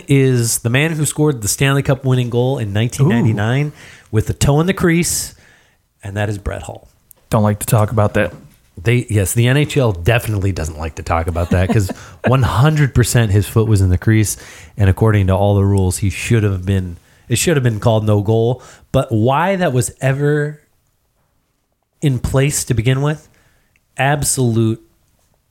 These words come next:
Speaker 2: Yeah,
Speaker 1: just,
Speaker 2: I'll,
Speaker 1: just
Speaker 2: I'll agree with you. That was just a
Speaker 1: mediocrity with
Speaker 2: stupid
Speaker 1: that. It was
Speaker 2: rule to
Speaker 1: stupid.
Speaker 2: have.
Speaker 1: Yeah.
Speaker 2: Um, and yeah, for whatever, like,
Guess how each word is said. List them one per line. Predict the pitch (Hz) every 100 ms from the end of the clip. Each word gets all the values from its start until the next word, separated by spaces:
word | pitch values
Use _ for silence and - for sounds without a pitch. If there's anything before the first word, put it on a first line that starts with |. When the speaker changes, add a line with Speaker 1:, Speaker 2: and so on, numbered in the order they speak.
| _ _ _ _ _ _ _ _ _ _ -
Speaker 2:
Yeah, | 113
Speaker 1:
just, | - - -
Speaker 2:
I'll, | 185
Speaker 1:
just | -
Speaker 2:
I'll | 190
agree | 131 110
with | 98
you. | 104
That | 165
was | 175 120
just | 107 104
a |
Speaker 1:
mediocrity | 104 98
with |
Speaker 2:
stupid | 208 214 147
Speaker 1:
that. |
It |
was | 147
Speaker 2:
rule | 147
to | 139
Speaker 1:
stupid. | 117 110 85 - _ -
Speaker 2:
have. | - -
Speaker 1:
Yeah. | 120 113 101 98
Speaker 2:
Um, | 92 85 - _ _ -
and | 135 127
yeah, | 127 120
for | 107 147
whatever, | 135 139 135
like, | 139